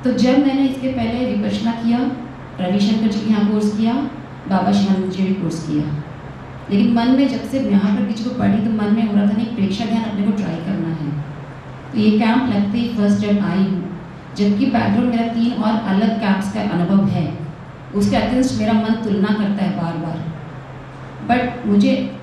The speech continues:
from the start up till now इतना बढ़िया इसका लग रहा है, जो कोर्स का ये इंटीग्रेटेड बनाया गया सिस्टम इसका।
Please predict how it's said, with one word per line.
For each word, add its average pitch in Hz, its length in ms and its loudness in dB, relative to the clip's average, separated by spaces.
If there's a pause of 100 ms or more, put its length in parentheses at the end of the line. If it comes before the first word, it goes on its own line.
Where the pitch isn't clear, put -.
(160)
from 254 160 6
the 320 140 2
start 202 440 0 (320)
up 202 200 0
till 269 240 2
now 160 220 -2 (840)
इतना 277 360 0
बढ़िया 226 500 2
इसका 214 300 -4
लग 202 220 2
रहा 202 140 4
है, 202 160 6
जो 208 120 2
कोर्स 208 440 -2
का 240 80 -2
ये 220 160 0
इंटीग्रेटेड 214 720 -2
बनाया 185 400 2
गया 202 160 2
सिस्टम 196 340 -2
इसका। 180 460 -4